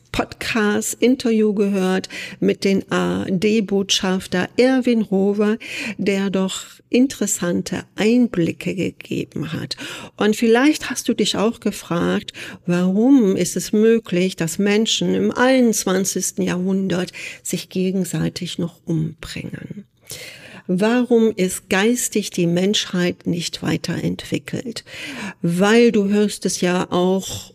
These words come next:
überall, die Menschen sind so spirituell und sie sind alle aufgewacht und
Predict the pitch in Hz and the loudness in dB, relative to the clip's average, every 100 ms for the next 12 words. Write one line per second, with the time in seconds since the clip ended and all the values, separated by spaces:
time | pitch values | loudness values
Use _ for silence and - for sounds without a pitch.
0 | - 226 277 269 185 170 156 165 170 175 | 0 6 8 8 6 0 0 0 0 0
1 | 165 165 - 156 175 - 175 165 160 160 | -2 -4 0 0 0 0 0 0 -2 -4
2 | - 226 208 175 160 - - 160 165 160 | 0 0 2 0 -2 -4 -4 -2 -2 -4
3 | 156 165 165 170 151 147 156 156 247 - | -6 -2 0 2 2 0 -2 -4 -10 -10
4 | - 180 180 - - 196 190 190 185 - | -2 0 -2 -4 -4 -2 0 0 0 -4
5 | - 285 202 - - 170 170 - 151 160 | -2 0 0 0 -2 -2 -4 -4 -4 -6
6 | - - - 175 170 160 | -10 -12 -10 -4 -4 -4